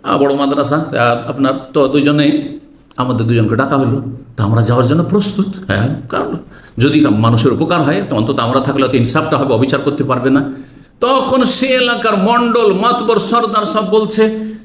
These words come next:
যে, "আমরা সামাজিক বিচার করব, আলেম সমাজ হচ্ছে পবিত্র সমাজ।" দেখছেন কত চালাক, কত চালাক এ বদ প্রকৃতির লোকেরা সমাজে, সমাজপতিরা। বলছে, "আলেম সমাজ হচ্ছে পাক পবিত্র সমাজ, এদেরকে এইসব বিচারে নিয়ে আসতে নেই।" "না, না, না, না, মৌলানা সাহেব,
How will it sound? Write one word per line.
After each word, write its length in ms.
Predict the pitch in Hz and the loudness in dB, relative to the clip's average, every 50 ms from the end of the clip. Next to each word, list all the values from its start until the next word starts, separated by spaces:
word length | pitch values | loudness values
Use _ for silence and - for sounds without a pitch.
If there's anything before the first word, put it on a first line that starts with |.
| - | -6
যে, 100 | 160 165 - - | -4 -4 -2 0
"আমরা 320 | 156 196 220 240 254 247 | -2 -2 0 0 0 0
সামাজিক 600 | - - 190 202 202 214 233 233 214 233 226 214 196 | 0 0 0 0 0 0 0 0 0 -2 -2 -2 0
বিচার 300 | 220 208 - 220 208 196 | 0 0 0 -2 -2 0
করব, 220 | 208 196 170 165 | 0 0 0 0
আলেম 440 | 170 - 135 151 180 208 220 233 233 | 0 0 0 0 0 0 0 0 0
সমাজ 360 | - - 226 226 220 220 220 | -2 -2 -2 0 0 -2 -2
হচ্ছে 160 | - 220 226 214 - | -2 -2 -2 0 0
পবিত্র 420 | 185 185 220 240 190 - 233 233 | 0 2 2 0 0 0 0 0
সমাজ।" 340 | - - 180 160 147 127 95 | 0 0 0 0 0 0 -2
দেখছেন 220 | - 135 - - 165 | -4 -4 -4 -2 -2
কত 180 | - 156 160 | -2 -2 -4
চালাক, 580 | 160 - 160 156 165 180 185 185 190 190 - - - - - - - - - - - - - | -4 -4 -4 -2 -2 -2 -2 -4 -6 -8 -10 -14 -18 -20 -20 -20 -20 -20 -20 -20 -8 -4 -2
কত 120 | 190 160 196 | 0 0 0
চালাক 520 | 196 190 156 147 165 185 196 202 196 170 | 0 0 0 2 2 2 2 0 0 -2
এ 200 | 175 185 127 101 | -2 -2 -2 -2
বদ 140 | 95 151 180 | 0 -2 -2
প্রকৃতির 440 | - - 190 175 - 196 190 185 175 | 0 -2 -2 -2 0 0 0 0 2
লোকেরা 300 | 175 185 170 190 196 175 | 2 2 2 2 2 0
সমাজে, 360 | 175 180 175 175 175 165 180 | 0 -2 0 0 0 0 0
সমাজপতিরা। 680 | 175 180 175 190 180 170 185 170 - 208 208 190 175 170 - - - - - - - - - | 0 0 0 0 0 0 -2 -2 0 0 0 0 0 -4 -8 -12 -16 -18 -20 -20 -16 -4 0
বলছে, 200 | 190 202 202 202 | 0 0 0 0
"আলেম 320 | - 139 160 185 214 233 | 0 0 0 2 0 0
সমাজ 300 | 226 185 226 226 226 226 | 0 -2 -2 -2 0 0
হচ্ছে 180 | 220 233 214 233 | 0 2 0 0
পাক 340 | - 220 190 208 202 - 226 | 0 0 -2 -2 -2 -2 -2
পবিত্র 280 | 226 233 - 226 233 | -2 -2 -2 -2 -2
সমাজ, 460 | - - 214 220 233 226 208 165 117 - - - - - - - - _ - | -2 -2 -2 0 2 2 2 2 0 -4 -8 -14 -18 -20 -20 -20 -14 _ 2
এদেরকে 460 | 170 202 202 185 254 262 - - 254 | 2 2 2 2 0 -2 -2 -2 -2
এইসব 440 | 247 254 214 226 208 - - 226 185 | -2 0 0 0 0 0 0 0 0
বিচারে 320 | 214 220 - 233 226 226 | -2 -2 0 0 0 0
নিয়ে 160 | 220 220 233 | 0 0 0
আসতে 240 | 226 214 214 - 233 | 0 -2 0 -2 -2
নেই।" 300 | 226 240 262 277 269 180 | 0 0 0 0 0 0
"না, 180 | 165 190 247 262 | -2 -2 -2 -2
না, 120 | 254 269 | -2 -2
না, 140 | 269 254 240 | -2 -2 -2
না, 160 | 226 208 196 | -2 -2 -2
মৌলানা 360 | 185 208 247 254 269 262 247 | -2 -2 -2 0 0 0 0
সাহেব, 200 | 226 247 269 254 | 0 0 0 0